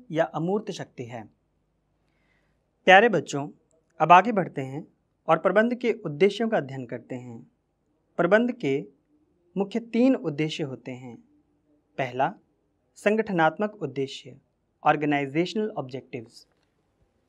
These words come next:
दूसरा, सामाजिक उद्देश्य,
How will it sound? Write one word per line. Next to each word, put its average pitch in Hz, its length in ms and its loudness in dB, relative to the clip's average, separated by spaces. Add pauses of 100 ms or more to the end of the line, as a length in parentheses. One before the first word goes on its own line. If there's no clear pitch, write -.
(1200)
दूसरा, 156 460 -4 (480)
सामाजिक 185 540 0
उद्देश्य, 135 520 -8